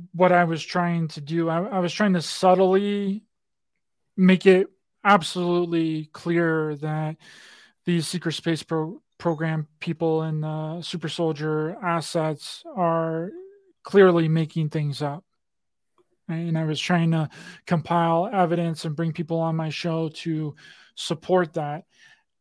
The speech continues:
uh, subtly, you know, 'cause you can't, it's, you can't just come out and attack these, uh, people, because then they just double down on their stuff. And then they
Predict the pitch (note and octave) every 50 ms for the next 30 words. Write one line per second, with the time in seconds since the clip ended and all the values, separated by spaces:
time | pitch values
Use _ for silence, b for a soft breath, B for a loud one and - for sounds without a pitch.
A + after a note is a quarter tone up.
0 | _ _ - F#3 E3 E3 F3 G#3+ F4+ D4 - - - G3+ G3 F3+ E3 D3 D3 D3+
1 | D#3+ F3+ - _ _ _ _ _ _ _ _ _ _ _ _ _ _ _ _ -
2 | D#3+ D#3 D#3 E3 F3 F3+ - - - D#3+ D3 D#3 D#3 - A3 G#3 G3 F3+ F3+ F3+
3 | _ - G#3 A3+ E4 E4 C4 F#3 - - - C4 F4 E4+ D4+ D#4+ D#4+ C4+ G#3+ G3+
4 | F3 - A3 A#3 G#3+ F#3+ F#3 - G3+ F#3+ F#3+ F#3 F3+ F3+ E3+ E3 D#3 - - F3+
5 | F3+ F3+ E3+ - - _ - F3 E3 D#3+ D#3 D#3 D#3 D#3 D3+ C#3+ C#3+ F3 F3 D#3+
6 | D#3+ D#3+ D#3 D#3 D#3 D#3+ E3 D#3 - E3+ E3+ E3 E3 D#3+ D#3 D3+ D3+ D#3 - E3+
7 | D#3 C#3 E3 E3+ E3 E3 E3+ E3 D#3 D3 D#3 D3 C#3 - - B B B B B
8 | B B B E3 G3 F#3+ D#3 E3+ D#3+ C#3+ E3 D#3+ E3+ E3 D#3+ D3+ D3 D3+ F3+ A3
9 | B3+ F3+ E3+ E3 D#3 D3+ C#3 - - - E3+ D#3 C#3 D3+ D3+ D#3+ D#3 D#3+ D#3 D#3
10 | D#3 F3